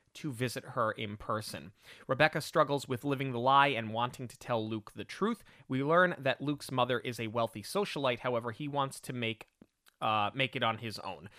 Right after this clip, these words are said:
Rebecca is upset when she learns that Luke has a date set up with Alicia, the young lady who got Rebecca's job over at Alette. Upon her return home, Derek continues to pursue her,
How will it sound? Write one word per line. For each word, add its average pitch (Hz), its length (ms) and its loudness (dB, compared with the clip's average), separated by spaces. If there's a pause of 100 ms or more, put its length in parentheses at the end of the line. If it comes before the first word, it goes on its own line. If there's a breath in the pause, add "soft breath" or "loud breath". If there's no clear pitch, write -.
(260 loud breath)
Rebecca 160 520 4
is 131 160 -2
upset 196 400 0
when 143 100 -4
she 135 160 -8
learns 123 300 -4
that 104 160 -4
Luke 120 220 -6
has 120 220 0
a 110 60 -6
date 127 320 -4
set 127 160 -2
up 107 120 -8
with 113 120 -6
Alicia, 131 640 0 (360 soft breath)
the 120 100 -4
young 110 240 -2
lady 107 280 -2
who 123 140 -12
got 110 320 0
Rebecca's 107 580 -6 (100)
job 101 440 -4
over 107 260 -4
at 95 140 -8
Alette. 135 360 0 (1040)
Upon 143 320 6
her 135 140 0
return 120 380 0
home, 175 240 0
Derek 147 280 4
continues 123 440 -6
to 110 100 -8
pursue 233 340 -4
her, 202 220 4